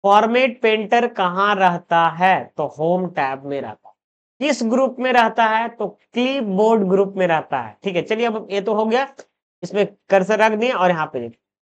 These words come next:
और इस पे डबल क्लिक करेंगे तो एक जगह हम अप्लाई कर दिए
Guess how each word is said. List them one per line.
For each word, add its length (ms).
और 400
इस 160
पे 260
डबल 440
क्लिक 300
करेंगे 300
तो 40
एक 440
जगह 180
हम 140
अप्लाई 340
कर 440
दिए 300